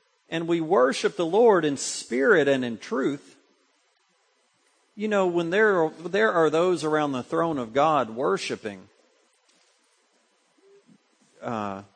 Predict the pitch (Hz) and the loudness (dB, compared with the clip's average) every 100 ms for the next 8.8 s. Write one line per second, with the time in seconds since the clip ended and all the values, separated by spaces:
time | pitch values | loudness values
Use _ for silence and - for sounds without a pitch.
0 | _ _ _ - 139 185 175 131 165 180 | _ _ _ -12 0 2 4 0 -2 -2
1 | 160 143 165 156 135 147 143 143 131 117 | -2 0 0 -2 0 2 2 0 -2 -4
2 | - 139 135 113 107 151 135 123 110 - | -4 -6 -4 -4 -2 0 0 0 -4 -6
3 | 175 185 139 139 123 117 185 180 - _ | -10 -8 -6 -4 -2 -4 -4 -6 -6 _
4 | _ _ _ _ - - 196 180 160 147 | _ _ _ _ -18 -8 -2 0 2 -2
5 | 131 143 170 175 147 139 131 131 151 156 | -2 -6 -4 -6 -6 -6 -4 -6 -6 -10
6 | _ _ _ _ _ _ _ _ _ _ | _ _ _ _ _ _ _ _ _ _
7 | _ _ _ _ 147 165 170 165 143 156 | _ _ _ _ -8 -6 -2 -2 0 -4
8 | 156 151 139 143 160 165 156 156 | -4 -4 4 6 6 4 0 -6